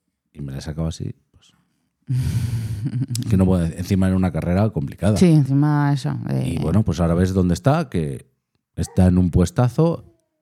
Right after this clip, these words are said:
Speaker 1: y
Speaker 2: Se lo merece.
Speaker 1: y teniendo la vida que él quería.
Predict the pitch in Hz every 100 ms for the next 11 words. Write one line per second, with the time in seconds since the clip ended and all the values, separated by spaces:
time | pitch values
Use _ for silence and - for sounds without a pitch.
0 | _ _ _ 92 85 - 190 175 170 160
1 | 170 - - 95 80 78 - 78 82 92
2 | 127 107 113 127 127 113 110 - 101 107
3 | -